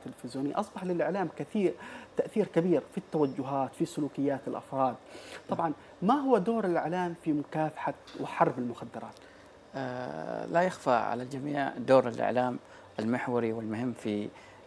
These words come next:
Speaker 2: آه، مكافحة، آه، المخدرات،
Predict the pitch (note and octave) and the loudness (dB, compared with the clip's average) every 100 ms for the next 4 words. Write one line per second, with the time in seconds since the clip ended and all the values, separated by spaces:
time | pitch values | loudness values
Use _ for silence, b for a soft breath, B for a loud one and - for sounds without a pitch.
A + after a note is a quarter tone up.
0 | - A2 G#2 A2 - C3+ - - A2 - | -2 0 0 -2 -4 -4 -4 -4 -4 -4
1 | A2 G1+ G1+ G1+ G1+ - - - - A2 | -2 0 0 0 -2 -2 -4 -2 -2 -2
2 | A2+ - - A#2+ D3 | -6 -8 -2 0 0